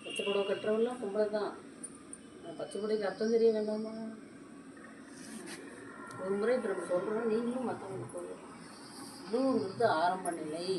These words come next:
ஸ்கூல்ல சேர்ந்திருக்காங்க, எல் கே ஜி, யூ கே ஜி சேர்ந்திருக்காங்க. பச்சைங்கிறது இயற்கையோட கலரு.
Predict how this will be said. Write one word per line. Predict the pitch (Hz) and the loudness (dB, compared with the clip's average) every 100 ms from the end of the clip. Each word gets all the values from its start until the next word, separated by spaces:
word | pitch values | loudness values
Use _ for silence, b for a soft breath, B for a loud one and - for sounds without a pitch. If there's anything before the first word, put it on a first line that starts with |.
| 151 - - - - - - - - - - - - - - - - - - - - | 0 -6 -12 -14 -14 -10 -10 -10 -10 -10 -12 -14 -14 -14 -12 -12 -12 -12 -12 -10 0
ஸ்கூல்ல | 220 214 180 185 | 4 4 2 -2
சேர்ந்திருக்காங்க, | 185 180 151 156 156 165 | -4 -4 -6 -4 -4 -4
எல் | 156 | -6
கே | 180 160 | -8 -4
ஜி, | 156 | -6
யூ | 151 | -4
கே | 156 | -6
ஜி | 143 147 - | -6 -10 -8
சேர்ந்திருக்காங்க. | 160 156 151 - - - 403 403 - - - - - - - - | -6 -6 -8 -10 -8 -8 -8 -10 -10 -10 -10 -16 -16 -14 -6 -4
பச்சைங்கிறது | - - 254 220 196 220 180 | -4 0 2 2 2 2 4
இயற்கையோட | 190 208 - 196 170 | 4 4 2 2 2
கலரு. | - - - - - | 4 6 6 6 6